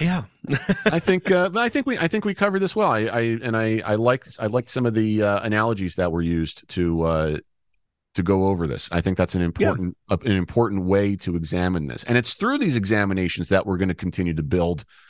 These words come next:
Speaker 2: uh, better communities and, and grow as, as people and, and mature and adapt and evolve. So, you know,
Speaker 1: Right.
Speaker 2: it's, it's very important that people think about this stuff and, and maturely consider it, talk about it, et cetera. So,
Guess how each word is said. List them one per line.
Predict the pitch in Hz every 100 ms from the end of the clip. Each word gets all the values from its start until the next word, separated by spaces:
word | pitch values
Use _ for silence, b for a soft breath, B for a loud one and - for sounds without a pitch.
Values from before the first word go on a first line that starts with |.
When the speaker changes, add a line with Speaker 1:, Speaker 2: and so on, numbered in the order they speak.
| b b -
Speaker 2:
uh, | 87 80 78
better | 98 90
communities | - 90 85 82 82
and, | 82
and | 87 80 76
grow | 87 90 90 90 87 87 87
as, | 80 78 -
as | 82 -
people | 90 87 87 85 80
and, | 78 78 82
and | 82
mature | 78 - 90 85
and | 76
adapt | 73 82 82 80 80
and | 76
evolve. | 78 82 50 -
So, | - 78 71 65 B B B _ -
you |
know, | 82
Speaker 1:
Right. | 80
Speaker 2:
it's, | - -
it's | 80
very | 117 117
important | 101 107 101 92
that | 82
people | 92 85 85
think | 95 87
about | 85 78
this | 82 76
stuff | - 78 80
and, | 80 78
and | 82 78 78 78
maturely | 92 85 - 98 92 85 - _ - -
consider | 87 - 92 85
it, | 78
talk | 82 85
about | 85 80 80
it, | 76 80
et | -
cetera. | 78 69 57
So, | - 78 76